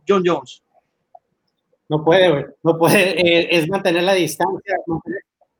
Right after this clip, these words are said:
Speaker 2: Mira, si, si se han fijado, las últimas peleas de John Jones, cuando se enfrenta con alguien de su estatura, le, le da muchas dificultades.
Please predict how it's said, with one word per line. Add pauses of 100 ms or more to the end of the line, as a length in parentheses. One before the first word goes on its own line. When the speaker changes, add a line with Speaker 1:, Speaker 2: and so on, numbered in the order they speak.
Speaker 2:
Mira,
si,
si
se
han
fijado,
las
últimas
peleas
de
John
Jones,
cuando
se
enfrenta
con
alguien (300)
de
su
estatura, (320)
le,
le
da
muchas
dificultades.